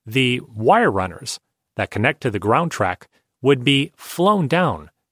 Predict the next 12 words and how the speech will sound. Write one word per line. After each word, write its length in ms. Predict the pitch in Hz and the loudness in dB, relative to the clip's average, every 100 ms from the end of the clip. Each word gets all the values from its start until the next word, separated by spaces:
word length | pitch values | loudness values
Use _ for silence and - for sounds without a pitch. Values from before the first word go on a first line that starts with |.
| - | -8
via 260 | 107 135 107 | 2 2 4
built-in 480 | 143 175 151 143 | 4 2 2 0
drones, 540 | 113 117 104 73 - - _ _ _ _ _ _ - | 2 2 0 -4 -14 -16 _ _ _ _ _ _ -2
then 180 | 113 113 | 0 2
retracted 640 | 156 - 139 120 160 170 | 0 2 2 2 -2 -2
via 180 | 120 127 | 0 0
the 120 | 120 | 0
same 340 | - 151 165 151 | 0 0 0 2
setup 380 | 196 202 113 | 2 2 0
at 160 | 120 - | -2 -2
the 160 | 135 160 | 0 0
end. 260 | 143 - | -2 -8